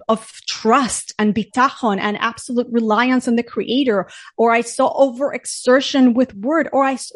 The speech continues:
with work, or I saw perhaps paradigms where, you know, work had to be life sucking and it had to be just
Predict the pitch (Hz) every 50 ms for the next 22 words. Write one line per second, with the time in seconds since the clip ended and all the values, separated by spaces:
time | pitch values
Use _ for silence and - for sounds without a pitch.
0 | 208 - 254 240 208 214 240 294 320 277 - - - 226 226 240 247 240 - -
1 | - 262 262 269 269 269 - 277 254 214 269 254 254 254 - - _ - 254 254
2 | 254 269 262 269 262 262 262 247 - 240 254 247 247 247 247 - - _ _ _
3 | _ _ - 233 240 240 247 240 240 240 - _ _ _ 180 185 175 185 214 247
4 | 285 285 - - - 277 269 269 269 - 269 214 185 233 226 233 240 247 240 -
5 | _ _ _ _ _ _ _ _ _ _ _ - 196 196 196 247 285 - - -
6 | - - 294 294 285 - - 226 185 180 190 196 202 202 208 226 226 233 226 -
7 | 269 214 233 220 202 190 240 -